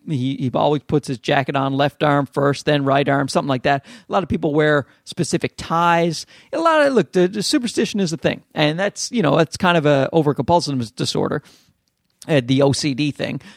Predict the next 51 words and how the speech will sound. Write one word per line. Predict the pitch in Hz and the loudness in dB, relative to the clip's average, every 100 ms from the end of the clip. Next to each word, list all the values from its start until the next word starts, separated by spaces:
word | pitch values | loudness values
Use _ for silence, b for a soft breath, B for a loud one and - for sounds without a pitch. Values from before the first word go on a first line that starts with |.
| B | B
that | - | -2
everybody's | 131 131 127 131 | 0 0 0 2
always | 123 127 123 - | 2 2 0 -2
throwing | 135 127 123 | 0 0 0
around. | 123 120 123 127 B B | -2 -2 -6 -8 B B
And | - | -4
I | 190 185 | -2 -2
have | 143 135 | 0 -2
some | - 113 92 | -2 -6 -6
of | |
that. | 76 80 - - _ | -12 -16 -18 -20 _
You | 135 | -8
know, | 120 120 | -6 -2
I, | 123 123 | 0 0
I | - 131 | 0 -2
definitely | 131 127 180 147 156 139 127 | -2 -2 -2 -2 -4 -4 -2
do. | 151 175 151 | 0 0 0
But | 143 135 B B | -2 -4 B B
when | 165 | -2
I | 190 240 | 0 2
was | 196 135 | 0 2
younger, | 185 185 160 | 0 2 0
it | - | 0
used | 156 - | -2 -2
to | 151 | -2
be | 135 | -2
much | 131 131 - | 0 -2 -2
worse. | 175 202 - - - | -2 0 -4 -8 -6
And, | 135 135 127 127 123 | 0 0 2 0 0
uh, | 127 123 117 | -2 -2 -2
I | - 156 | 0 0
used | 180 202 - | 2 -2 -4
to | - | -10
talk | - - 190 - | -12 -2 -2 -2
about | 131 139 | 0 0
it | 170 | 0
to | - | -6
people. | 135 185 190 233 B B B | -4 -2 -2 -4 B B B
And | 240 | 0
I | 330 | 2
would | 330 | 0
find | - 247 262 247 | 0 2 2 0
halfway | 202 214 233 - 226 | 0 0 0 0 -2
through | 220 220 | 0 0
the | 208 | 2
conversation, | 202 202 190 185 196 - 226 | 2 0 0 0 0 0 -4
they | 208 208 | 0 0
start, | - 214 190 | 2 0 2
like, | 170 151 - _ _ _ _ _ - | 2 0 -6 _ _ _ _ _ -12
slinking | - - 220 220 208 | -4 -2 0 0 2
away. | 185 156 135 | 2 2 -2